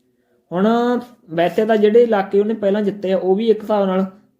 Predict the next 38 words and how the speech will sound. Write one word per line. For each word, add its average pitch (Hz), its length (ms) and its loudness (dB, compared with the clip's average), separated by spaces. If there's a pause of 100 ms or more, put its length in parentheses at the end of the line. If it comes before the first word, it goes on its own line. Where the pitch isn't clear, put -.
(180)
ਸਮਰਾਟ 175 480 0
ਪ੍ਰਿਥਵੀ 190 300 -2
ਰਾਜ 190 200 0
ਚੌਹਾਨ 202 380 -2
ਦੇ 180 120 0
under 165 260 -4
ਹੀ 190 80 2
ਆਉਂਦੇ 180 160 -2
ਸੀਗੇ, 175 200 2
ਕਿਉਂਕਿ 202 260 -2
ਜਿੰਨੇ 170 400 -4
ਵੀ 220 140 -2
ਰਾਜਪੂਤ 170 520 -2
ਰਾਜੇ 151 360 -2
ਸੀਗੇ, 180 320 -6 (580)
ਉਹ 226 360 6
ਉਹਨੂੰ 226 320 -4
ਆਪਣਾ 220 280 -6
ਸਮਰਾਟ 165 520 -6
ਮੰਨਦੇ 139 420 -6
ਸੀਗੇ 147 260 -6
ਤੇ 180 260 -6
ਉਹਦੀ 196 300 0
ਅਗਵਾਈ 190 340 0
ਵਿੱਚ 226 180 0
ਹੀ 226 120 -2
ਲੜਦੇ 151 340 -4
ਸੀ। - 100 -12 (560)
ਪਰ 208 160 -2
ਪਹਿਲੀ 226 360 0
ਵਾਰ 254 220 0
ਇਹਨਾਂ 226 240 0
ਦੀ 254 200 -4
ਆਮਣਾ 196 360 -2
ਸਾਹਮਣਾ 214 360 -4
ਟੱਕਰ 190 300 -6
ਹੁੰਦੀ 175 420 -2
ਹੈਗੀ 165 400 0